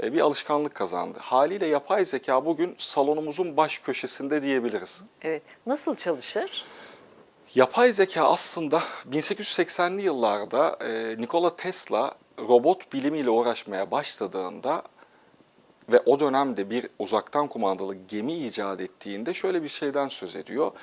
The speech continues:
Speaker 1: "Yapay zekaya ne yapması gerektiğini öğretmemiz lazım." diyor. Bugün yapay zekaya ne yapması gerektiğini öğretmeye başladık.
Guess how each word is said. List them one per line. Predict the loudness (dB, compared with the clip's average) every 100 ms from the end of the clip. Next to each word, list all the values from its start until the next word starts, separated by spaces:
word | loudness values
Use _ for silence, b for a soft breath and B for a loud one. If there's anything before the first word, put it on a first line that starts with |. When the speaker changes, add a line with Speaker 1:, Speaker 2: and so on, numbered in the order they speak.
| B -2
Speaker 1:
"Yapay | -2 2 0 2
zekaya | -2 -2 0 0
ne | -2 -4
yapması | -4 -4 -6 -6 -4
gerektiğini | -2 -2 -2 -4 -4 0
öğretmemiz | 0 -2 -4 -6 -6 -4
lazım." | -4 -4 -6 -10
diyor. | -8 -8
Bugün | -2 0 0 -2 B B B 0
yapay | 0 2 0 2
zekaya | 0 -4 0 2 0
ne | -2 -2
yapması | -4 -4 -6 -6 -4
gerektiğini | -2 -2 -4 -6 -2
öğretmeye | 0 -2 -2 -2 -2
başladık. | -4 -6 -12